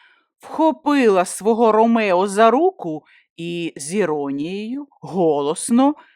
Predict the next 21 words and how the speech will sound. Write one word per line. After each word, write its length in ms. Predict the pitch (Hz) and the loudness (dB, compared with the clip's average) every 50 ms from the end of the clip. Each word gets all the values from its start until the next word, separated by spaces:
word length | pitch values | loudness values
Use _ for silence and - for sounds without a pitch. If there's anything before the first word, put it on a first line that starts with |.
| _ _ | _ _
щоб 380 | - - - - 440 370 226 | -12 -12 2 4 4 4 4
усі 280 | 226 226 - - 196 190 | 2 -4 -4 -6 -8 -6
почули, 720 | - - 190 190 - - - 370 359 370 359 359 349 349 349 _ _ | -2 -2 -2 -2 -4 -2 0 2 4 4 2 2 0 -4 -6 _ _
промовила: 880 | - 185 180 196 202 208 196 160 143 139 135 127 139 131 131 131 127 - _ _ _ _ _ _ _ _ _ _ _ _ _ | -6 0 2 2 2 2 0 -2 -4 -4 -6 -6 -8 -10 -10 -12 -14 -16 _ _ _ _ _ _ _ _ _ _ _ _ _
"У 180 | - 247 269 285 | -6 -4 -4 -4
цьому 500 | 285 - - - 302 302 302 277 294 277 | -4 -8 -8 -4 -2 0 2 2 2 2
магазині 960 | 262 277 269 247 277 277 254 226 220 349 349 330 277 240 208 190 175 175 165 - | 2 2 2 2 2 0 0 -2 -4 -4 -4 -2 -2 -2 -4 -4 -6 -8 -10 -12
взагалі 720 | 190 180 170 170 277 277 233 277 311 302 269 226 202 180 | -14 -12 -4 -2 -2 0 2 2 2 2 2 0 -2 -4
немає 580 | 175 185 196 196 202 208 214 262 294 330 311 285 | -4 -6 -6 -2 2 4 4 4 4 4 0 -4
добротних 760 | 214 208 226 196 165 175 180 190 196 190 _ 208 202 - - | -2 -2 -4 -2 -2 -2 0 0 0 -2 _ -8 -10 -8 -8
речей. 680 | - 180 185 185 - - - 156 143 135 135 127 - _ _ _ _ _ _ _ _ _ _ _ _ _ _ | -8 -10 -8 -8 -8 -6 -6 -4 -6 -6 -8 -12 -16 _ _ _ _ _ _ _ _ _ _ _ _ _ _
Ходімо 680 | - - - 294 320 320 220 262 320 381 370 262 220 196 | -18 -6 -2 0 0 0 2 2 2 2 2 2 0 0
звідси, 800 | - - 196 180 196 185 - - - - 165 165 156 151 151 _ _ | -2 -6 -8 -8 -8 -10 -10 -12 -10 -8 -8 -8 -8 -8 -12 _ _
сину". 880 | _ - - - - - 214 233 190 170 151 147 143 139 135 135 135 - _ _ _ _ _ _ _ _ _ _ _ _ _ _ _ | _ -12 -10 -10 -4 -2 0 0 0 0 -2 -4 -6 -6 -8 -8 -10 -14 _ _ _ _ _ _ _ _ _ _ _ _ _ _ _
"Ну, 260 | - 196 233 254 254 | -6 -2 0 0 0
чого 440 | 247 - - - 302 294 262 330 359 | 0 -2 -4 -4 -2 -2 0 0 -2
ти 240 | - - 302 285 269 | -2 -2 -2 -2 -2
береш 500 | 226 202 269 269 294 294 262 - - - | 0 2 2 2 2 0 -2 -4 -8 -8
це 160 | - - 269 | -2 -2 -2
до 140 | 240 262 285 | 0 -2 -4
серця, 680 | 277 - - 254 208 190 - - - - 160 156 151 | -6 -2 0 0 0 0 -2 -8 -8 -6 -6 -6 -6